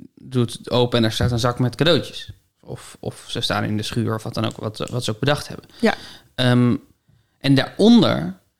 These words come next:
Speaker 1: zit het schoenzetten. Het schoenzetten is gewoon scho-, schoencadeautjes. Zijn ook
Speaker 2: Ja.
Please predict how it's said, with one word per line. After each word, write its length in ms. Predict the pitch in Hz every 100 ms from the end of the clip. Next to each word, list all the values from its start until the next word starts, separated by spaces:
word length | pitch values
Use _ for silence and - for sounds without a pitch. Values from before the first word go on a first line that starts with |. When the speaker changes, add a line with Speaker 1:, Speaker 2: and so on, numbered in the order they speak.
| _
Speaker 1:
zit 240 | - 135 131
het 100 | 123
schoenzetten. 560 | 208 175 123 104 - -
Het 80 | -
schoenzetten 380 | 170 156 -
is 120 | 120 -
gewoon 140 | -
scho-, 120 | 139 -
schoencadeautjes. 1700 | - - - 175 160 147 - _ _ _ 135 127 101 110 117 170
Zijn 140 | - 127
ook 60 |
Speaker 2:
Ja. 100 | 226